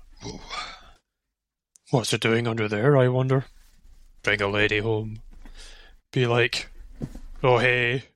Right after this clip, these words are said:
get in the mood," and then that's when you bring it out. Steam Deck.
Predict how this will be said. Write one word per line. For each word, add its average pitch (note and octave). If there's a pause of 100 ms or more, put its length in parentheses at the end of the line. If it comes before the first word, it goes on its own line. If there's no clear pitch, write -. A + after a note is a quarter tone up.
(500)
get D#3
in D#3
the D#3
mood," D3+
and B2+
then A#2+
that's B2
when A#2+
you A#2
bring A#2
it A#2+
out. A#2 (580)
Steam -
Deck. -